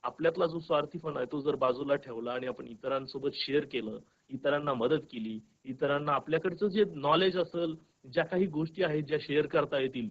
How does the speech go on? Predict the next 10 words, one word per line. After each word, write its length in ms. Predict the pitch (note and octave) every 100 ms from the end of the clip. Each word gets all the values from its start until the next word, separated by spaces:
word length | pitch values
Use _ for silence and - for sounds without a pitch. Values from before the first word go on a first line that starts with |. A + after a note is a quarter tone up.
| -
त्या 160 | A2+ D3+
जर 160 | D3
आपण 280 | C3+ C3 C#3
निश्चितपणे 560 | B2+ - E3 - C#3+ D3
सगळ्याला 500 | D3 A2 B2 C#3 D3
मोठ्या 400 | B2 A2+ D3 C3+
मनाने 360 | A#2+ C3+ D3+
आणि 120 | D#3 D3+
मोकळ्यापणाने 680 | B2+ D3+ E3 F3+ F3 E3+
जर 100 | E3